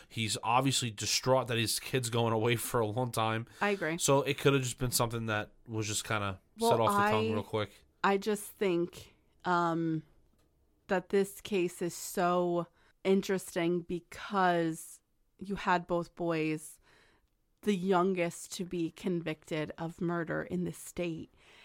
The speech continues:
Speaker 2: And I just wanna really know, 'cause I know we do have a lot of listeners from Ireland. We'd love to hear feedback as to, like, uh,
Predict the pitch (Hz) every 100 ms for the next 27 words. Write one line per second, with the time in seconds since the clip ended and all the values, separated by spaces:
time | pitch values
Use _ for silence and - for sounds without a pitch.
0 | - _ - 185 175 160 165 175 175 -
1 | _ _ _ _ _ _ _ _ _ _
2 | _ _ - 196 220 277 214 202 214 226
3 | 180 175 190 196 196 185 151 - 208 190
4 | 202 262 - 214 202 185 170 165 165 175
5 | - 190 175 - 175 - 170 175 180 -
6 | 202 190 185 180 - 196 196 180 - 170
7 | 160 180 196 233 247 - - - _ 202
8 | 190 180 - 185 156 147 - _ _ _
9 | _ _ _ _ _ _ _ _ _ _
10 | _ _ _ 185 190